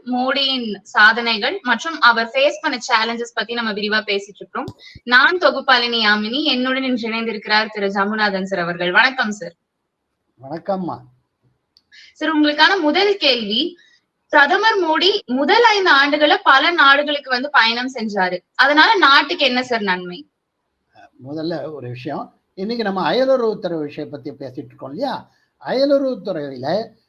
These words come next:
Speaker 2: பிரதமர் மோடியின் பத்தாண்டு கால சாதனைகள், அதனால நம்ம நாட்டுக்கு என்ன நன்மை அப்படின்னு கேக்குறீங்க. மிக நியாயமான கேள்வி.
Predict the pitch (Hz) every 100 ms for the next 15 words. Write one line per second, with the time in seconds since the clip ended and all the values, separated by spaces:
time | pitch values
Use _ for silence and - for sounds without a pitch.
0 | _ _ - 190 240 240 220 175 190 180
1 | 175 196 - 151 185 190 185 175 180 185
2 | - 165 175 160 131 123 123 _ _ _
3 | _ _ _ _ - 131 190 226 208 214
4 | 226 170 151 143 175 175 151 131 165 139
5 | 131 143 156 165 123 135 123 123 110 101
6 | 98 _ _ _ _ _ 156 160 165 208
7 | 233 160 175 202 208 196 165 135 113 120